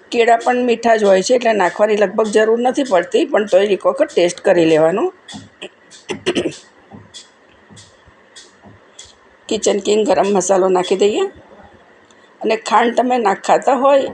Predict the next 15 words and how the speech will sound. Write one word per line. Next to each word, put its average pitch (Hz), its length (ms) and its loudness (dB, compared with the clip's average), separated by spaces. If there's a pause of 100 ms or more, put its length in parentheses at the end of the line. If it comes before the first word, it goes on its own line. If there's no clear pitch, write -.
(140)
તો 226 120 2
નાખવાની, 220 600 0 (1200)
પણ 196 160 0
ત્રણ 196 300 0
ખટાશ 208 460 -2
ભેગી 226 280 0
થઈ 233 180 0
છે 220 120 0
એટલે 196 140 2
થોડીક 202 320 0
નાખવી 190 360 0
જરૂરી 170 380 2
છે. 196 160 -2 (1500)
હવે 202 180 4
કેળા 202 560 0